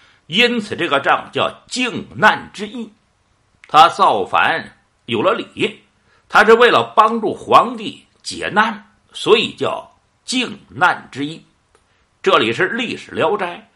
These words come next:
我是主讲人邵军荣，上下五千年，历史面面观。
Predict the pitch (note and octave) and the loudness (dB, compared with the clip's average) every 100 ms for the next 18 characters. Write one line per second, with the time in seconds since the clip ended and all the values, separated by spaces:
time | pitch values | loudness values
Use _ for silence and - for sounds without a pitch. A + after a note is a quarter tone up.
0 | _ _ _ - E3 F#3+ F#3 - D3 C4 | _ _ _ 2 4 4 0 -4 -4 -4
1 | - - - D#2+ C3+ F3+ - - F#3+ - | -4 -6 -6 -4 -4 -6 -16 -4 -4 -4
2 | - E3+ G3 G#2 F3+ - _ _ _ - | -10 -10 -10 -12 -14 -18 _ _ _ 2
3 | F3 D#3 D3 D3+ C3+ A#2 B2 F3 F3+ A#2+ | 2 4 2 2 2 -4 -4 -6 -2 -2
4 | E3 F3 _ - G#3 B3+ G3 - - A#2+ | -2 -8 _ -12 -4 -2 -4 -6 -8 -4
5 | B3 A2 G2+ E3 F3 - F3+ F#3 | -4 -4 -8 -8 -8 -4 -4 -4